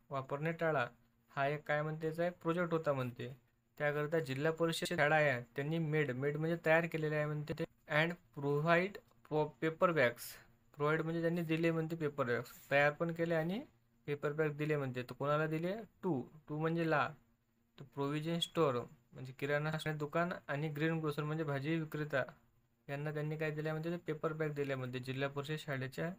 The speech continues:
मुलांनी तयार करून त्या paper bag दिल्या. तर त्या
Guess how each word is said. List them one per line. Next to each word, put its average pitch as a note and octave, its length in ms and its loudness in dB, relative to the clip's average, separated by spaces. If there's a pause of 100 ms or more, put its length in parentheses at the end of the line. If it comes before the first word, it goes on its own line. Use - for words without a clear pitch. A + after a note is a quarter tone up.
(360)
मुलांनी C#3 440 -2
तयार C3+ 200 0
करून F3+ 400 -2 (320)
त्या D#3+ 120 -6
paper C#3 300 -4
bag C#3+ 220 -4
दिल्या. C3 280 -2 (840)
तर C#3 100 -8
त्या D3 100 0